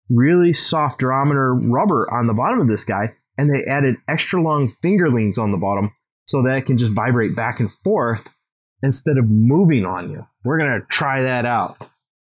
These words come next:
So let's go ahead and let's boot it up with my M eighteen battery. Wow, you can definitely put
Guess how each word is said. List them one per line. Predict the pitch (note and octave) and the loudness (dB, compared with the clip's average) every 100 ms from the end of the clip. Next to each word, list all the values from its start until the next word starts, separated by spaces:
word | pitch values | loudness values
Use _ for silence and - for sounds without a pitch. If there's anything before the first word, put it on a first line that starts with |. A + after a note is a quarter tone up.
| _ - _ F#3 | _ -20 _ -6
So | |
let's | F3+ | -2
go | F#3+ | -2
ahead | D#3 F3 | 0 0
and | D#3 C#3 | 0 0
let's | C#3+ | 2
boot | B2 C3+ D#3 | 2 4 4
it | D3 | 2
up | D3+ - - - | 0 -4 -10 -6
with | C3 B2+ | -2 0
my | A#2+ A#2+ A#2 A#2 - | 0 0 -2 -4 -2
M | C#3+ | -2
eighteen | C#3+ B2+ D3 C#3 | -2 -2 0 0
battery. | C#3 C#3 C#3+ A#2 | 0 0 -2 -2
Wow, | A#2+ G#2+ | -4 0
you | G#2+ C3+ | 0 0
can | A#2 | 0
definitely | B2+ B2 | -2 -2
put | - - - | -4 -6 -8